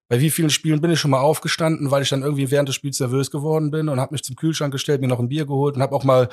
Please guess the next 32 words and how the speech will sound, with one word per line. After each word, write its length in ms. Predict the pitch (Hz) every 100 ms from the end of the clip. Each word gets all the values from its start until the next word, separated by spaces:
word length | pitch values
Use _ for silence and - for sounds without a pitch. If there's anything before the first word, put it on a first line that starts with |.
| - -
bewusst 400 | 120 156 - -
zwei 180 | 156
Minuten 300 | 147 139 139
nicht 240 | 143 170 -
gesehen 340 | 113 110 110
vom 180 | 104 104
Spiel. 400 | - 110 117 156 -
Also 140 | 117
bewusst, 360 | 117 127 175 -
sag 140 | 113
ich 120 | 107
extra. 400 | 110 - 120 139 - - -
Man 280 | 110 123 117
werfe 220 | 135 139
es 80 | 127
mir 100 | 123
vielleicht 300 | 123 117 -
vor, 180 | 165
aber 120 | 143 117
manchmal 280 | 120 131 123
bin 100 | 147
ich 100 | 139
halt 140 | 127
dann 100 | 123
auch 120 | 120
irgendwie 420 | 127 127 143 123
während 200 | 123 135
des 100 | 127
Spiels 220 | - 117 -
doch 140 | 180
so 160 | - 113
aufgeregt. 560 | 107 - 113 131 156